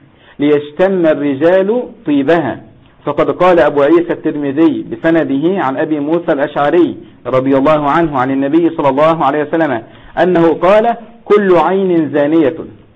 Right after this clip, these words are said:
والمرأة إذا استعطرت فمرت بالمجلس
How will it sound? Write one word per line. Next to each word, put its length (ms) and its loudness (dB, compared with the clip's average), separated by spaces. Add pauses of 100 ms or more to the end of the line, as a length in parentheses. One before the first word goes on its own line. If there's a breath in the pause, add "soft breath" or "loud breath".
(460 soft breath)
والمرأة 580 2
إذا 380 2
استعطرت 720 0 (380)
فمرت 580 0
بالمجلس 840 -2